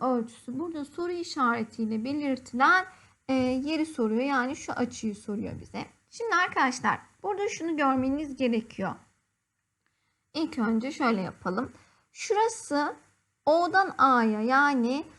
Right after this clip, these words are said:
merkezden çembere uzanan çapın yarısı kadardır. Yani yarıçaptır. R ile gösteririz. Aynı şekilde O'dan B'ye uzanan yer de yarıçaptır. R ile gösteririz. Yani bu iki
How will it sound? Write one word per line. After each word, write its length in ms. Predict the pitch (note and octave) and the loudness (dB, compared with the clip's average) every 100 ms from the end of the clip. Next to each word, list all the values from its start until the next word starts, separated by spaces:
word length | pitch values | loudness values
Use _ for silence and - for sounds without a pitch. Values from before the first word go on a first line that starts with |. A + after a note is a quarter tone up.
| _ | _
merkezden 960 | C#4 D4 D#4 D#4+ E4+ D#4 D#4 D4+ F#4 G4+ | 4 6 6 0 -4 -4 -2 0 0 -2
çembere 440 | - C#4+ A#3 A3 | -4 0 2 2
uzanan 720 | A3+ - C4+ B3 A3+ C#4 E4+ A#4 - _ _ _ | -2 -6 -2 0 2 2 0 -2 -14 _ _ _
çapın 520 | - F4+ - F4+ F#4+ | -4 -4 -2 -4 -2
yarısı 380 | F#4 F#4 D4+ - | 0 -2 -4 -8
kadardır. 560 | - G#3+ - - - - | -4 0 2 0 -6 -4
Yani 320 | C4+ E4 F#4 F#4 | 2 2 2 0
yarıçaptır. 680 | C#4+ C4+ - - - C#4+ | 0 -2 -4 -4 -4 -2
R 340 | F4+ F4 D4+ B3 | 0 2 4 2
ile 220 | F#3+ F#3+ | -2 -6
gösteririz. 840 | F3 F3 - - F3 - - - - _ _ D4 | -8 -10 -14 -12 -12 -10 -10 -10 -14 _ _ 4
Aynı 320 | F4+ G#4+ A#4 | 6 6 2
şekilde 420 | G4+ F#4 D4+ B3 - | -2 0 2 2 2
O'dan 580 | - C#4+ D#4+ C#4+ F4+ G#4+ | 4 6 6 6 6 4
B'ye 240 | F#4+ F#4 D#4+ | -2 -4 -4
uzanan 540 | - C4+ C#4 D4+ D#4+ | -4 -2 -2 -2 -2
yer 480 | D4 C#4 D4+ E4 B3 | 0 2 2 2 0
de 160 | A3 - - A3+ | -2 -4 -10 -2
yarıçaptır. 800 | A3 G3 - A#3+ - - C#4+ A4 E4+ | -2 -2 -10 -14 -14 -8 -6 -4 -2
R 200 | D#4 C#4 | 0 0
ile 240 | A3 G3 | 0 -2
gösteririz. 720 | F#3+ G3 F#3+ - G3+ A3+ F4+ - _ _ - | -4 -6 -8 -8 -8 -6 -6 -10 _ _ 2
Yani 360 | F#4 D#4 B3 | 4 4 4
bu 120 | C4+ - | 0 -4
iki 480 | D#4+ - E4 D#4 | -6 -4 -6 -6